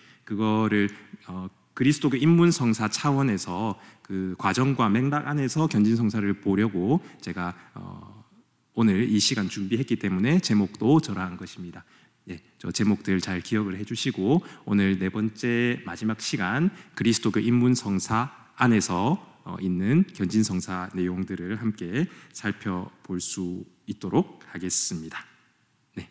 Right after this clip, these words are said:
넘어가 주십시오. 네, 오늘은 다행히 글씨가 안 깨지고 제가 신경을 썼습니다. 오늘 그 미리 또 와가지고 저기 아무도 안 계실 때 제가 컴퓨터 켜보고 깨지는지 안 깨지는지, 예.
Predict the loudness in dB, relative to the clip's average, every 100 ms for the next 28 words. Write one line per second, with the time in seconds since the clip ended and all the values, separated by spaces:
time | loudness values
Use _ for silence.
0 | -20 -20 -20 -10 -10 -8 -12 -16 _ _
1 | _ _ _ _ _ _ _ _ _ _
2 | _ _ _ _ _ _ _ -6 -4 -6
3 | 2 6 8 8 8 6 4 2 4 4
4 | 6 6 4 2 -2 -2 -6 -6 -6 -4
5 | -6 -8 0 4 4 4 2 2 0 -2
6 | -2 -2 -2 0 0 -4 -4 -6 -4 -4
7 | -4 -6 -12 -14 -16 -20 _ -14 -4 0
8 | 0 -4 -8 -8 -10 -10 -10 -10 -10 -10
9 | -8 -6 -4 -6 -8 -10 -12 -12 -18 -12
10 | -2 0 0 -2 -4 -6 -6 -2 0 2
11 | 2 2 -2 -2 2 4 4 4 0 -6
12 | -20 -16 -14 -12